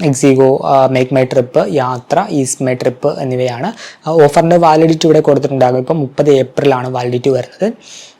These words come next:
അതെങ്ങനെ ഉപയോഗിക്കാമെന്ന് നോക്കിക്കഴിഞ്ഞാൽ, ഉം, ഇപ്പോൾ മുകളിൽ കൊടുത്തിരിക്കുന്ന വെബ്സൈറ്റിലേക്ക് പോവുക, അല്ലെങ്കിൽ ആപ്പിലേക്ക് പോവുക. ആ, ഫ്ലൈറ്റ് ഇല്ലെങ്കിൽ ഹോട്ടൽ സെർച്ച് ചെയ്ത്, ആ, നമ്മളത് പേയ്മെന്റ് ചെയ്യുന്ന സമയത്ത്,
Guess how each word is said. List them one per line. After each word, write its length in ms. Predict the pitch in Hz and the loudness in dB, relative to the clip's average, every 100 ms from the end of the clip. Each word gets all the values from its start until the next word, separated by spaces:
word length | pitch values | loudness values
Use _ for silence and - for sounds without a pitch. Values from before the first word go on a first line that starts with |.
| - | 0
അതെങ്ങനെ 300 | 180 175 175 | 2 4 4
ഉപയോഗിക്കാമെന്ന് 640 | 156 156 151 160 156 156 | 4 4 4 2 0 0
നോക്കിക്കഴിഞ്ഞാൽ, 680 | 147 131 143 147 139 135 131 | -2 -2 -2 2 0 0 0
ഉം, 460 | 220 185 170 147 175 208 | 0 -2 -6 -6 -8 -6
ഇപ്പോൾ 180 | 160 180 | 0 2
മുകളിൽ 380 | 165 156 160 165 | 2 4 4 4
കൊടുത്തിരിക്കുന്ന 600 | 165 147 147 147 180 214 | 2 2 0 0 -4 -2
വെബ്സൈറ്റിലേക്ക് 680 | 156 - 147 139 139 143 147 | -2 0 2 2 2 0 0
പോവുക, 520 | 151 127 123 151 226 - | 0 0 0 -2 -4 -4
അല്ലെങ്കിൽ 260 | 165 165 175 | -2 0 0
ആപ്പിലേക്ക് 420 | 143 156 147 143 | 0 2 2 2
പോവുക. 420 | 139 123 135 226 - - - | 0 0 -2 -6 -12 -20 -4
ആ, 120 | 151 143 | 0 0
ഫ്ലൈറ്റ് 440 | 160 147 151 196 | 2 2 2 2
ഇല്ലെങ്കിൽ 280 | 165 147 151 | 0 0 0
ഹോട്ടൽ 420 | 139 131 139 151 | 2 2 2 0
സെർച്ച് 360 | - 135 127 - | -2 -4 -2 -2
ചെയ്ത്, 260 | 135 127 | 0 0
ആ, 580 | 196 208 175 139 135 131 | -2 -4 -6 -4 -2 -4
നമ്മളത് 340 | 127 131 123 | -4 -2 -2
പേയ്മെന്റ് 380 | 131 131 127 139 | 0 0 0 -4
ചെയ്യുന്ന 220 | 139 143 | -2 -4
സമയത്ത്, 540 | 139 131 123 123 117 | -4 -6 -6 -6 -6